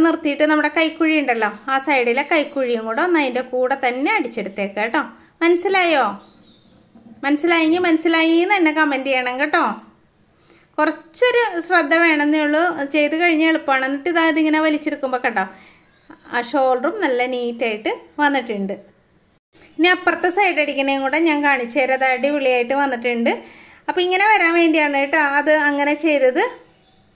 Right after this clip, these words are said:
എന്നാ കറക്റ്റായിട്ട് വന്നിട്ടുണ്ട് കേട്ടോ. ബാക്കും, ഉം, ബാക്ക് നെക്കും എല്ലാം re-, നീറ്റായിട്ട് വന്നിട്ടുണ്ട്. ബാക്കിൽ നമ്മൾ സിബ് ഒന്നും വെക്കണില്ല കേട്ടോ, രണ്ട് കെട്ട് വെക്കാമെന്ന് വിചാരിച്ചു. എന്ന് വെച്ചിട്ടുണ്ടെങ്കിൽ കുഞ്ഞു കൊച്ചല്ലേ, അപ്പോൾ കെട്ടൊക്കെ മതി. അപ്പോൾ ഇതും അങ്ങനെ തന്നെ അടിക്കുക. ഇത്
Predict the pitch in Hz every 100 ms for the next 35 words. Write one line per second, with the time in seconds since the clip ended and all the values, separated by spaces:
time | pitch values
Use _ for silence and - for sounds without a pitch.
0 | _ _ 233 233 254 254 - 330 254 240
1 | 247 226 208 214 214 220 254 247 233 233
2 | 285 294 254 247 254 240 262 240 240 233
3 | 269 262 262 330 311 247 254 262 269 269
4 | 247 233 269 262 240 240 247 285 294 302
5 | 330 370 359 370 370 294 359 370 381 381
6 | 359 359 330 311 320 240 - - - -
7 | 285 294 330 269 330 311 302 285 294 277
8 | 269 285 311 359 - - _ _ - 247
9 | 262 269 277 269 269 262 381 403 381 302
10 | - 240 220 220 226 - 269 269 277 285
11 | 285 233 233 220 - - - _ - 254
12 | 311 311 330 480 - 294 277 269 269 247
13 | 233 294 349 277 269